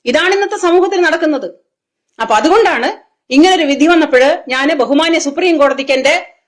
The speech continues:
ഒരുപാട് ഒരുപാട് നല്ല നമസ്കാരം, ഒരുപാട് ഒരുപാട് thank you. ഇതുപോലുള്ള പെണ്ണുങ്ങള് ഇതുപോലെ ചെകിടത്ത് കിട്ടണം. ഇതുപോലെ ചെകിടത്ത് കിട്ടിയാലേ ഇവളുമാര് നാളെ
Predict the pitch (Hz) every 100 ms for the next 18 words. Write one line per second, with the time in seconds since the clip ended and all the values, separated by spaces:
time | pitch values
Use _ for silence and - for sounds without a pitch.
0 | _ - 233 277 311 359 359 311 302 294
1 | 262 233 226 208 208 170 147 _ _ _
2 | 202 277 294 320 302 285 294 262 240 247
3 | - 208 - _ _ _ 214 285 349 359
4 | 330 311 269 294 330 311 208 180 226 226
5 | 285 302 285 269 277 302 - 262 277 254
6 | - _ 208 269 294 285 233 339 - 277
7 | 285 - 415 370 330 285 277 247 247 247
8 | 294